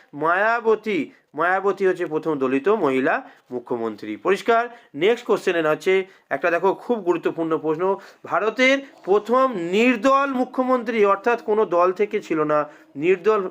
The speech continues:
মুখ্যমন্ত্রীর নাম কি? না, মধু, মধ হয় সু, মধু কৌকা দয়াকা কোদা। তিনি কোথাকার মুখ্যমন্ত্রী ছিলেন? না, ঝাড়খণ্ডের মুখ্যমন্ত্রী ছিলেন। ঝয়াকা ডয়বিন্দু র, খ দন্ত নয় ডয়, ঝাড়খণ্ডের মুখ্যমন্ত্রী ছিলেন। নেক্সট আরেকটা খুব গুরুত্বপূর্ণ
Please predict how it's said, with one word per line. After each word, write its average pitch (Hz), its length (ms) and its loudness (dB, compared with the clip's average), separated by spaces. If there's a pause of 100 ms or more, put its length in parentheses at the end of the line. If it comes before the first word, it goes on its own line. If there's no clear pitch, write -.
(120)
মুখ্যমন্ত্রীর 151 640 -2
নাম 151 260 -2
কি? 202 300 -4 (240)
না, 151 280 0 (220)
মধু, 185 720 0 (500)
মধ 185 320 0
হয় 196 160 2
সু, 165 180 -2
মধু 165 500 2 (340)
কৌকা 196 560 0 (280)
দয়াকা 160 440 0
কোদা। 156 480 0 (220)
তিনি 185 140 -2
কোথাকার 233 500 0
মুখ্যমন্ত্রী 240 440 -2
ছিলেন? 262 320 0 (240)
না, 175 140 0
ঝাড়খণ্ডের 226 680 0
মুখ্যমন্ত্রী 202 640 -2
ছিলেন। 151 220 0
ঝয়াকা 160 400 0
ডয়বিন্দু 160 380 -2
র, 214 180 2
খ 180 380 2
দন্ত 170 160 -4
নয় 160 240 0
ডয়, 135 260 0 (300)
ঝাড়খণ্ডের 254 600 0 (260)
মুখ্যমন্ত্রী 151 520 -2
ছিলেন। 120 280 0
নেক্সট 131 300 -4
আরেকটা 139 360 -2
খুব 123 220 -8
গুরুত্বপূর্ণ 117 640 -8